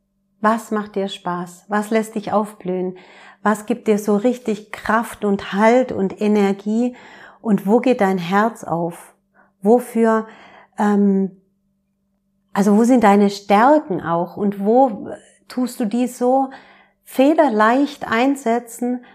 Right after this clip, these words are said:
weil es dir so Spaß macht, weil es dir so Freude bringt? Schreib das gerne mal auf, all die Punkte, die dich, die dir so leicht von der Hand gehen. Da steckt dann meistens auch eine ganz, ganz große Berufung drin.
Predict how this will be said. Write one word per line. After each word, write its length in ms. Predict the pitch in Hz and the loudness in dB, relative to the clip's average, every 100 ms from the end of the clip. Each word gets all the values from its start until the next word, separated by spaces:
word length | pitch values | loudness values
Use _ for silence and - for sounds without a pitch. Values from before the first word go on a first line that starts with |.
| _ | _
weil 100 | 220 | -2
es 120 | 226 | -2
dir 120 | 240 233 | 0 -2
so 200 | 247 262 | -2 -4
Spaß 440 | - 208 214 - | -2 -2 -2 -8
macht, 320 | 170 175 - 196 | -12 -12 -20 -8
weil 140 | 202 | -2
es 100 | 208 | -2
dir 140 | 208 220 | -2 -4
so 200 | 214 247 | 0 -2
Freude 420 | 240 196 202 202 | -2 0 0 0
bringt? 540 | 202 - 175 180 - _ _ _ _ _ _ _ _ | -4 -6 -6 -8 -16 _ _ _ _ _ _ _ _
Schreib 380 | - - 262 302 | -6 2 2 4
das 220 | 269 277 | 0 0
gerne 320 | 269 254 277 254 | 0 0 2 0
mal 220 | 233 226 | 0 2
auf, 440 | 196 220 247 - - - - | 4 2 2 -4 -20 -20 -14
all 200 | - 220 | 0 2
die 100 | 233 | 2
Punkte, 640 | 247 - 233 240 220 226 247 - _ _ _ _ | 0 -2 -2 0 0 -2 -4 -14 _ _ _ _
die 220 | 220 226 226 | -2 0 2
dich, 460 | 226 220 - - _ _ _ _ _ _ - | 0 0 -4 -20 _ _ _ _ _ _ -2
die 120 | 226 | 2
dir 200 | 226 226 | 4 2
so 180 | 214 214 | 0 -2
leicht 420 | 196 202 226 220 | 2 2 2 -2
von 200 | - 208 | -4 -2
der 140 | 196 | -2
Hand 420 | 180 202 202 - - _ _ _ _ _ _ | -2 -2 -4 -12 -20 _ _ _ _ _ _
gehen. 380 | 196 180 165 156 _ _ _ _ _ _ _ _ _ _ _ _ _ _ _ _ | -4 -2 -4 -8 _ _ _ _ _ _ _ _ _ _ _ _ _ _ _ _
Da 140 | - 190 | -8 -6
steckt 300 | - 214 214 | -2 -2 0
dann 140 | 196 | 0
meistens 420 | 190 202 214 214 | 0 -2 -2 -6
auch 120 | 165 185 | -4 -4
eine 140 | 190 | -4
ganz, 280 | 185 190 202 | -4 -4 -4
ganz 180 | 190 202 | -8 -6
große 300 | 202 208 202 | -8 -8 -8
Berufung 520 | 202 220 220 - 175 | -6 -6 -6 -8 -10
drin. 420 | - 175 175 175 | -6 -6 -6 -10